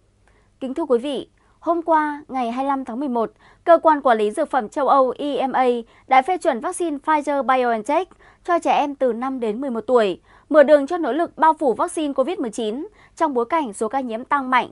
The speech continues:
tại Liên minh châu Âu E U. Vaccine của Pfizer-BioNTech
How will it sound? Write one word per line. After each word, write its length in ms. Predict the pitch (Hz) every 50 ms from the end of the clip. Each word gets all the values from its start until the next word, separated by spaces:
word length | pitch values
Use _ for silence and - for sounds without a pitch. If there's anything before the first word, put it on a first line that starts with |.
| -
tại 180 | - 240 180 -
Liên 180 | 254 277 262
minh 180 | 269 269 254 240
châu 160 | - 269 247
Âu 180 | - 247 247 240
E 140 | - - 233
U. 300 | 208 233 247 240 233 226 _ _ _ _ _ _ _ _ _ _ _ _ _ _ _ _ _ -
Vaccine 420 | 247 381 415 - - 359 339 320
của 220 | 302 - 277 233 208 -
Pfizer-BioNTech 880 | - 320 302 285 294 285 277 254 247 254 254 247 233 208 - 294 320 381